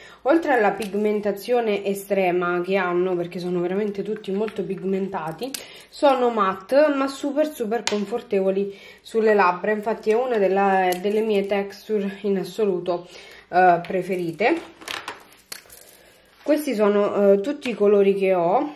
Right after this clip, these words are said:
eh, credo sia proprio tutta la collezione perché lei me l'aveva inviata tutta e io non ho mai dato via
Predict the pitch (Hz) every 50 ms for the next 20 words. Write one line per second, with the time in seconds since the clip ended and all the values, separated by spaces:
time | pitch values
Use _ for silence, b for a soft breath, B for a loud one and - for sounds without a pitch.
0 | - - 180 208 196 190 185 180 226 226 233 202 190 190 202 190 - - 214 190
1 | 196 196 196 208 196 - 196 185 180 175 175 185 190 185 180 175 180 - 202 185
2 | 170 160 165 - - 180 180 185 185 175 170 160 160 170 175 175 165 160 165 170
3 | 165 185 180 180 208 190 - 185 180 - - 180 165 165 170 165 160 160 165 165
4 | 175 190 196 190 196 185 165 175 170 180 170 165 160